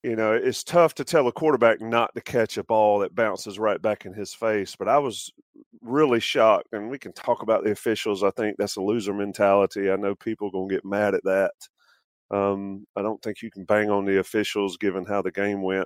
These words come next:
the entire, uh, sixty minutes. But, but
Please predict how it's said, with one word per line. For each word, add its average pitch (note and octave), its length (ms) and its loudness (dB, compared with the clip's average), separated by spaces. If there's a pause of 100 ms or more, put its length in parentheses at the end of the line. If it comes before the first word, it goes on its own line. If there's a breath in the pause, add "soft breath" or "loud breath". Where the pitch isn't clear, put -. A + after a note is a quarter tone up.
the F#2+ 120 -4
entire, F2+ 520 -2 (800)
uh, G1+ 200 -8 (480)
sixty - 420 -4
minutes. G#2 400 -2
But, F#2 180 0 (1080)
but C3+ 200 2